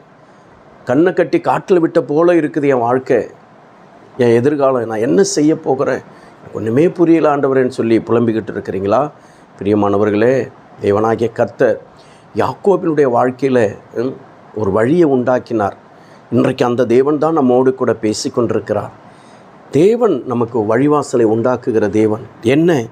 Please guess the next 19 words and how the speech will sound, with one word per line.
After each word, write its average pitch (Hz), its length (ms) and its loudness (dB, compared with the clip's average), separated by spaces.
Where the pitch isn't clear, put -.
ஆதியாகமத்தின் 180 680 0
புஸ்தகம் 139 420 0
ஒன்-, 120 300 -4
முப்பத்தி 160 480 0
ரெண்டாவது 151 760 2
அதிகாரம் 123 760 0
ஒன்பதாவது 143 600 2
வசனம். 113 480 -2
"பின்பு 202 440 2
யாக்கோபு, 127 800 0
என் 147 240 2
தகப்பனாகிய 214 840 0
ஆபிரகாமின் 175 760 0
தேவனும் 156 580 2
என் 131 180 2
தகப்பனாகிய 160 960 0
ஈசாக்கின் 170 500 0
தேவனுமாய் 147 600 2
இருக்கிறவரே, 131 840 2